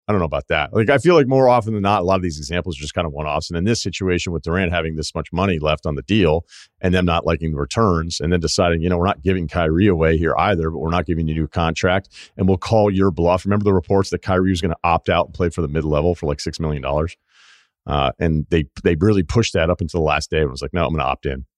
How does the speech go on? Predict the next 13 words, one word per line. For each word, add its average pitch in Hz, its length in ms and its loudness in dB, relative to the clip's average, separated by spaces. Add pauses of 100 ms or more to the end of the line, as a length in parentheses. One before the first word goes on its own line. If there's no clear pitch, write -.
(120)
and 76 100 -12
stay 73 240 0
here." 67 260 -2 (480)
Um, 71 200 -4
'cause - 160 -4
Kyrie 98 280 2
thought 82 200 0
there 85 100 -2
was 73 100 -6
another 71 180 -6
contract 73 460 -4
out 67 180 -6
there 67 180 -6